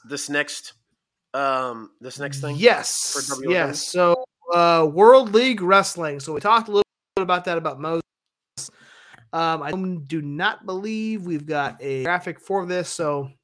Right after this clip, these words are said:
Speaker 2: um, Phil of the Future, what's up? I'm not Chase, but what's up, Phil?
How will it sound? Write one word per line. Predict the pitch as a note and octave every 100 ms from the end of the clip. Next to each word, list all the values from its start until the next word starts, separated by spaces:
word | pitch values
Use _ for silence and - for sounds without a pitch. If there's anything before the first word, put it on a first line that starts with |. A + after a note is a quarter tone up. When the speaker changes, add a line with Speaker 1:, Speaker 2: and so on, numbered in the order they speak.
| _
Speaker 2:
um, | C#3+ D3+ D3+ D3+ D3+ C#3 - _ _ _ _ _ _ _ _
Phil | - A3+
of | C4+
the | C4
Future, | - F#3+ E3 C#3+
what's | C3+ D3 D#3+
up? | B2 - _ _ _ _ _ _ _ _ _ _ _ _ _
I'm | D3+ E3+
not | D3+
Chase, | - E3+ G3+
but | - D3+ - -
what's | A3 D4
up, | D#4+ D3
Phil? | F3+ C#4+